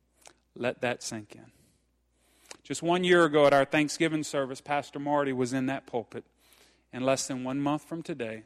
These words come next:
I'll be in Pastor Marty's pulpit. That's something only God can do. God is up to something, guys. He's up to something very, very special. You know what my message is gonna be on? Unity. <laughs> The moment I heard, the, I got a text from Pastor Mark Gowan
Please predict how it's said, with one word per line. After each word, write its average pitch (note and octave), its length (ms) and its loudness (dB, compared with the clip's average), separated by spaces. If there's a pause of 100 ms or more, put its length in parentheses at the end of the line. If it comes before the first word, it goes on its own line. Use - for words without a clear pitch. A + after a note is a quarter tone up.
(120)
I'll A#2 160 -12
be B2 120 -12
in A#2+ 100 -10
Pastor A2+ 400 -16
Marty's A2 400 -12
pulpit. - 420 -18 (600)
That's A#2+ 220 -10
something A2+ 440 -10
only C3 500 -12 (160)
God A2 360 -4 (240)
can A2+ 160 -12
do. G#2+ 220 -12 (340)
God A3+ 240 0
is C#3+ 140 2
up C#3+ 160 0
to B2 80 -14
something, G#2 340 -16
guys. A#2 420 -14
He's E3 200 -4
up G3+ 160 2
to G#3 60 2
something D#3 360 -2
very, D3 220 -2
very D#3 180 -2
special. C3+ 480 -4 (140)
You - 160 -20
know E3+ 80 2
what F#3+ 100 2
my E3+ 80 0
message E3+ 400 -2
is F3+ 80 -10
gonna F#3+ 160 -6
be F#3+ 140 -6
on? G3+ 200 -6 (160)
Unity. B2+ 380 -8 (240)
<laughs> D#3 80 -8 (540)
The F3 100 8
moment A#3 460 8
I A#3+ 160 6
heard, G3 480 6
the, G#3 100 4 (120)
I G3+ 120 4
got G3 160 8
a E3 40 -4
text - 420 2
from C3+ 220 -6
Pastor E3+ 340 -2
Mark D#3+ 240 -2
Gowan D3+ 360 2